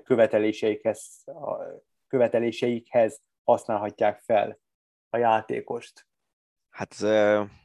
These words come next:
Speaker 1: Nagyon,
Speaker 2: ez
Speaker 1: nagyon
Speaker 2: nagyon
Speaker 1: kényes,
Speaker 2: kemény sztori.
Speaker 1: nagyon kényes, hogy ebből, ebből mi lesz.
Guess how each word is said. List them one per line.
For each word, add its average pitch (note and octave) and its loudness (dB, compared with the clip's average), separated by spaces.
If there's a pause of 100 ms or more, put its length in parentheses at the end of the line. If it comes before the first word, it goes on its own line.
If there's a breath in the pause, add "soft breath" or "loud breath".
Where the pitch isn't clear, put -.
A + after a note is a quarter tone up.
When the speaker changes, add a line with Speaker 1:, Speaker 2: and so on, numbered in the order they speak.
(300 soft breath)
Speaker 1:
Nagyon, C3+ 2 (320)
Speaker 2:
ez G2 -4
Speaker 1:
nagyon C3+ 0
Speaker 2:
nagyon F#2 0
Speaker 1:
kényes, D#2+ -6
Speaker 2:
kemény D#2 -8
sztori. D#2+ -10
Speaker 1:
nagyon A#2 -2
kényes, G#2 -14
hogy A2 -6
ebből, G#2+ 0
ebből A2 0
mi G#2+ -4
lesz. A2 -6